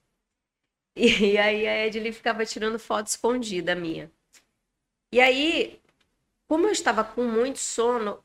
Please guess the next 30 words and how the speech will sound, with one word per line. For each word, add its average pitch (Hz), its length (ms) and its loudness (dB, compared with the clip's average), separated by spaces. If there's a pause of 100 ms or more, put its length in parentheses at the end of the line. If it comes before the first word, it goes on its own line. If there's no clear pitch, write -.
(120)
eu 214 120 -2
sentia 226 300 -6
assim: 240 220 -2
"Ai, 226 240 -2
eu 220 60 -6
tô 233 120 -8
me 226 120 -4
sentindo 247 340 -4
fraca." 185 540 -2
Eu 180 60 -4
me 190 100 -4
sentia 226 280 -2
fraca. 180 680 -4
Aí, 220 760 -2 (260)
na 175 140 -4
casa 214 360 2
dela, 180 480 0
quando 170 220 -4
eu 175 60 -2
me 170 100 -2
mudei 165 280 -2
pra 160 180 -4
cá, 190 360 8
o 170 80 0
acesso 196 500 2
à - 20 -6
comida 190 600 0
era 196 180 2
muito 202 240 -4
fácil. - 640 2